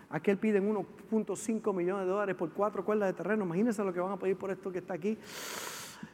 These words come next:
Impresionante, pero es fe. Cuando tú te mojas los pies, Dios hace algo. Dios hace algo. Y recuerdo, como ahora, que le digo: "Néstor, ¿y de qué estamos hablando aquí?".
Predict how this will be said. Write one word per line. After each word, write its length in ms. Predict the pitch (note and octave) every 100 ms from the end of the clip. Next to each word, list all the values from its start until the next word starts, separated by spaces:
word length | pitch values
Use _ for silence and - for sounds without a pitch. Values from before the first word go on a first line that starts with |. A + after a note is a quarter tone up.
| -
Impresionante, 880 | G3 F3 F#3+ G3 E3+ G3+ A3+ G3 D3
pero 280 | C#3 E3+ E3+
es 180 | E3+ F#3
fe. 360 | - A3+ B3+ G3
Cuando 200 | F3+ E3+
tú 80 |
te 120 | G3 B3
mojas 240 | A3+ B3
los 120 | A3+
pies, 560 | - G3 G#3+ C4 - - -
Dios 160 | A#3
hace 260 | A#3 A#3+ B3+
algo. 460 | A3+ C#4 C#4 B3 D3+ - - - - _ _ -
Dios 200 | G3 A3+
hace 260 | B3+ C#4
algo. 500 | A#3 B3+ D4 C#4+ G#3 C#3 - - - _ _ _ _ -
Y 60 |
recuerdo, 640 | G#3+ F#3 C4 D#4+ D4+ D4 D4+ - - - - - _ _
como 260 | G3 F#3
ahora, 300 | G3 C#4+ B3
que 80 | G3+
le 80 | F#3+
digo: 320 | A#3 A3+ F3+ - - - - - - - -
"Néstor, 400 | D3+ A#3+ C#4 G#3
¿y 300 | E3+ E3 C#3 - - - -
de 100 | E3+
qué 80 | F#3+
estamos 280 | G#3 A3 A3
hablando 320 | G3+ A#3 A#3
aquí?". 260 | G3 C#4+